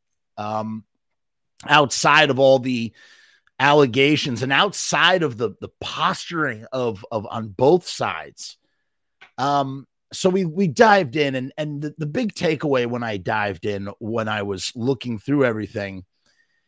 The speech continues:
is that there were just so many stories in the comments about people, this was an open secret,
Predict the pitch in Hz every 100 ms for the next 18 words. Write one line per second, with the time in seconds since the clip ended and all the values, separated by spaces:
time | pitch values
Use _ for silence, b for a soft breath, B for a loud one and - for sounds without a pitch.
0 | _ _ _ 156 131 160 185 175 165 165
1 | - - 214 202 202 196 185 175 147 -
2 | - 180 185 175 147 127 107 - - 160
3 | 170 165 - - 151 160 156 131 113 -
4 | - 139 131 131 131 - 175 151 160 147
5 | 127 170 160 139 147 131 113 107 - 202
6 | 190 190 175